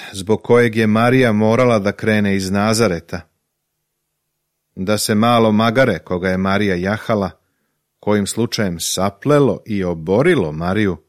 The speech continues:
Isus bi se po svemu sudeći rodio negde uz put.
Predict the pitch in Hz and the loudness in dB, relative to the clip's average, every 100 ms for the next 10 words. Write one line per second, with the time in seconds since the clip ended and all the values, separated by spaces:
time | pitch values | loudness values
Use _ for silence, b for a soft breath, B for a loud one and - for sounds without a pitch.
0 | _ _ _ _ _ _ _ _ _ _ | _ _ _ _ _ _ _ _ _ _
1 | _ _ _ _ 139 156 - 160 147 143 | _ _ _ _ -4 -4 -2 -4 -2 -4
2 | 135 139 - 104 - 120 117 - 117 123 | -2 -2 -2 -4 0 0 -2 -2 0 2
3 | 135 127 120 104 110 113 107 98 98 92 | 2 0 0 0 0 0 -2 0 -2 -4
4 | 95 95 - _ _ _ 104 104 - - | -4 -4 -6 _ _ _ -10 -10 -10 -8
5 | 107 - | -8 -10